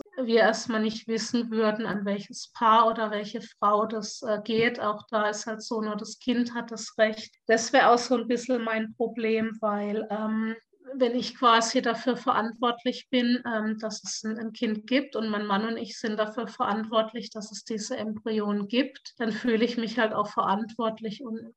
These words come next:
würd's mit großziehen wollen oder zumindest wissen wollen, wie es ihm geht und sagt, "Hey, passt, passt hier auf, da haben wir einen Magen-Darm-Problem gehabt, da ist dieses und jenes", wo wir uns noch sehr überlegen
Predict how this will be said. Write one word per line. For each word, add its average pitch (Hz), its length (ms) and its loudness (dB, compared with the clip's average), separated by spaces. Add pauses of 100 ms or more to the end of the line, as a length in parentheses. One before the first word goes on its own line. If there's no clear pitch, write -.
würd's 220 280 -10
mit 220 140 -6 (680)
großziehen 240 720 4
wollen 226 300 6
oder 214 220 2
zumindest 214 580 -4
wissen 220 640 -2
wollen, 214 380 6
wie 220 80 -2
es 208 180 -4
ihm 208 140 -6
geht 202 400 2
und 208 240 -6
sagt, 214 320 -8
"Hey, 220 180 -2
passt, - 360 -6 (200)
passt - 320 -2
hier 240 380 2
auf, 226 340 2
da 214 200 2
haben 214 240 -4
wir 214 160 0
einen 208 240 -4 (140)
Magen-Darm-Problem 220 1080 2
gehabt, 220 480 -2 (240)
da 220 220 4
ist - 240 -2
dieses 220 400 -2
und 214 180 -6
jenes", 214 640 -4 (140)
wo 220 100 4
wir 226 120 4
uns 208 280 -2
noch 220 140 -2
sehr 208 300 0
überlegen 196 720 0